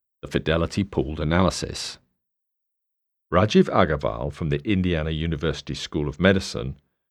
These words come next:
and Richard Rudebush from the V A Medical Center in Indianapolis, U S A, and colleagues indicate that the purpose of the Fidelity analysis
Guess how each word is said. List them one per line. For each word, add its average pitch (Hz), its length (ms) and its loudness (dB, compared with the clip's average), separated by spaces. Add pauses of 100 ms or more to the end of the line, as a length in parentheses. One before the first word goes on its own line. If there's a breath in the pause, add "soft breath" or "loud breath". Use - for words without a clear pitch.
(180)
and 71 140 -2
Richard 78 300 -2
Rudebush 78 500 0
from 76 160 -6
the 67 80 -2
V 76 240 0
A 71 120 0
Medical 80 400 0
Center 67 440 -4
in 85 220 -4
Indianapolis, 78 920 -2
U 69 140 0
S - 180 -4
A, 67 260 0
and 67 200 -8
colleagues 76 580 2 (720)
indicate 143 460 4
that - 120 -20
the 90 80 2
purpose - 600 4
of 71 100 -8
the - 80 -12
Fidelity 82 580 0
analysis 92 720 -2